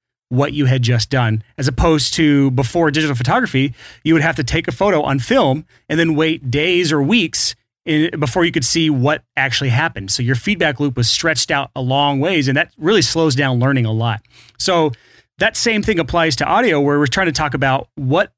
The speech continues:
areas can we improve our feedback loop on, what can we do to speed those areas up? And specifically, we have some areas that we think need to have the fastest feedback loop possible in order to both have a better product and two, have happier clients, and three,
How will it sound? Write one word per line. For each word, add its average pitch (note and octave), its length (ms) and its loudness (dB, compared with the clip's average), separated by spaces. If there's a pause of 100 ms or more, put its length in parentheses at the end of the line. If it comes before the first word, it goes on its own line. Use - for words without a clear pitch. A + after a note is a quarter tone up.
areas D#3+ 460 0
can C#3 200 -4
we D3 240 0
improve E3 480 0
our C3+ 100 0
feedback A#2+ 640 -2 (100)
loop C3 360 0
on, C3 280 -2
what D#3 180 -4
can D#3+ 100 0
we D3+ 80 2
do D3 100 2
to B2+ 80 0
speed E3 260 -4
those C#3+ 200 0
areas C3 320 2
up? D#3 240 0 (340)
And D3+ 320 0
specifically, D#3+ 680 0
we D#3 120 2
have E3+ 200 0
some E3 140 -4
areas F3 340 2
that D#3 80 0
we E3 140 0
think C3+ 340 -2 (400)
need D#3 520 2 (120)
to E3 100 -2
have D3 300 0
the C#3 60 -2
fastest C#3+ 460 -2
feedback C#3+ 380 0
loop C3+ 180 -4
possible C#3 460 -2
in C#3+ 120 -4
order C#3+ 300 -2
to B2+ 140 -2
both C3 220 0
have C#3+ 120 -2
a B2 40 0
better C3 200 2
product D3 480 -2 (420)
and C#3 460 0
two, G#3+ 260 2
have D3 200 0
happier D#3 320 0
clients, C#3 460 0
and C3 160 0
three, C#3 440 0